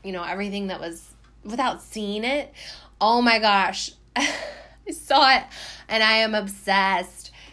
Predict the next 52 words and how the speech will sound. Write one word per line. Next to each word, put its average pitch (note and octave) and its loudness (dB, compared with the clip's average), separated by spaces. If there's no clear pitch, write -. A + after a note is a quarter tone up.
And A3+ -2
you're A3+ -4
probably A3 -4
like, G3+ 2
"Right, G3 0
well, G3+ -4
welcome F#3 -2
to G#3 -12
the F3+ -4
rest D#3+ -4
of - -10
us, - -8
Sarah. D#3+ -8
We've F#3+ -8
all F3 0
been F3 -8
obsessed F3 -8
with F3 -12
it F3 -8
for F#3 -4
a F#3 -2
while." E3 -4
Um, G3 -2
and C#4 0
because D#4 0
of F4+ 2
that, G3 0
I A#3 2
almost C#4 -2
didn't A3+ -2
wanna A3 -2
see G3+ -6
it. E3 -2
I A3 -2
don't A#3+ -4
know C4 -2
if B3+ -2
you B3 -2
ever G3+ 0
do F#3+ -4
this, F3 -6
but G3 -8
it's G3 -6
like, F#3+ -2
it G3+ -8
was G3 -6
so F#3+ -6
hyped B3+ -6
up. D4+ -2
I A3+ 2
was A3 -4
like G#3 0